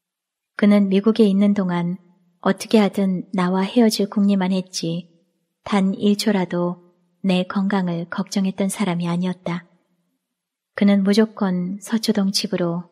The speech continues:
밀고 들어왔다. 그런 다음 남의 눈이 있으니 내가 병원에 한번 가주어야 한다고 잡아 끌었다. 나를 자기 연극의 도구로 활용하여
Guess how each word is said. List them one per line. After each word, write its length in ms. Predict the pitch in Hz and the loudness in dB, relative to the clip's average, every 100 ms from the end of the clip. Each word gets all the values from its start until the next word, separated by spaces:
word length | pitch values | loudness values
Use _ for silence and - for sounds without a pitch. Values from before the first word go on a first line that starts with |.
| - | -2
밀고 280 | 190 190 202 | 0 0 -2
들어왔다. 580 | 196 185 180 - 170 - _ _ _ _ _ _ _ - | -2 -2 -4 -6 -8 -10 _ _ _ _ _ _ _ -2
그런 320 | 208 190 185 | 0 2 0
다음 480 | 180 190 175 175 175 _ _ _ _ _ _ | -4 -4 -4 -4 -8 _ _ _ _ _ _
남의 300 | - 180 208 | 0 4 4
눈이 320 | 196 196 208 190 | 4 4 2 2
있으니 680 | 185 - 185 175 180 - _ _ _ _ _ _ | -2 -4 -4 -4 -6 -10 _ _ _ _ _ _
내가 220 | 196 196 196 | 2 2 2
병원에 360 | 214 208 214 | 2 4 4
한번 460 | 214 226 202 185 175 | 4 2 0 -2 -4
가주어야 460 | - 190 214 196 | -4 -2 0 0
한다고 500 | 202 202 185 175 170 | 2 0 -2 -4 -6
잡아 300 | 175 - 196 | -6 -6 -4
끌었다. 580 | 185 - 208 202 165 170 _ _ _ _ _ - | -4 -2 -4 -4 -8 -10 _ _ _ _ _ -6
나를 520 | 196 185 190 180 175 | -2 0 0 -2 -6
자기 400 | - 202 180 190 | -6 -6 -2 0
연극의 720 | 196 202 202 202 185 180 180 - | 2 2 2 0 -2 -2 -4 0
도구로 400 | 220 214 208 208 | 0 2 2 2
활용하여 640 | 220 214 196 175 175 180 | 0 0 0 -2 -2 -4